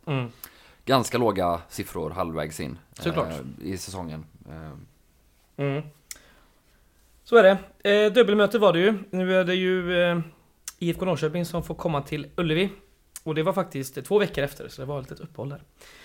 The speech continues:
Speaker 1: Och det blev stor publik här på hösten faktiskt. Tjugotre tusen tvåhundrasjutton stycken kom för att se, eh, matchen här. Även denna slutade två två.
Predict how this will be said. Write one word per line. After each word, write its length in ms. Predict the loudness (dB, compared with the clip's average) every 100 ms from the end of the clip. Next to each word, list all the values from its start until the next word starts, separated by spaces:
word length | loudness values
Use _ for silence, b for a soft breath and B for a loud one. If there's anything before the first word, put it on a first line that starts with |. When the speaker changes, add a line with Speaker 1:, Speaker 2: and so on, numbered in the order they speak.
| B B B
Speaker 1:
Och 160 | 4 4
det 80 |
blev 100 | 4
stor 360 | 2 0 0 -2
publik 320 | -2 -2 2
här 120 | 2
på 100 | 4
hösten 240 | 2 2 -2
faktiskt. 360 | -4 -6 -10
Tjugotre 420 | -8 -10 -4 -2 -2
tusen 460 | -2 -4 -2 -6
tvåhundrasjutton 1160 | -4 -4 -2 -2 -2 -6 -4 -4 -4 _ -4 -4
stycken 400 | -8 -8 -8 -6
kom 240 | -4 -6
för 140 | -6
att 120 | -8 -6
se, 260 | -8 -8
eh, 200 | -8 -8
matchen 400 | -8 -10 -10 -12
här. 180 | -12 -14 _ _ _ -2
Även 320 | 0 2 2
denna 340 | 2 2 0
slutade 280 | -2 -2 -4
två 120 | -4
två. 260 | -8 -8 -10